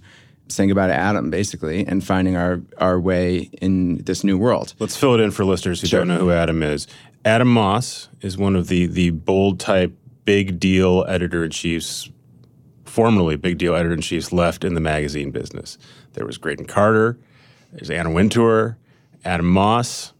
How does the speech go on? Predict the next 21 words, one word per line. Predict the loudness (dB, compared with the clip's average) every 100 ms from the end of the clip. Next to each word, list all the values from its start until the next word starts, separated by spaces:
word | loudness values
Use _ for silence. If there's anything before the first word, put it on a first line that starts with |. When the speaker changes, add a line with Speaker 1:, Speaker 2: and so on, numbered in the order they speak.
| -18
Speaker 2:
That's | -6
kind | -2
of | -2
a |
triumvirate. | 0 0 0 0 -4 0
David | 2 4
Remnick. | 4 4
Speaker 1:
David | 2 0
Remnick. | 0 2 2 0 -2
Speaker 2:
David | 2 2 4
Remnick. | 2 0 -4 -10 -20 -10
So | 0
Speaker 1:
Jeffrey | 4 6
Speaker 2:
you | 6
are | 4
Speaker 1:
Goldberg, | 2 2 0 -4 -4
but | 0
Speaker 2:
Yeah, | 0
Speaker 1:
yes. | 0 0
Speaker 2:
yeah, | 2 2
yeah. | 0 -2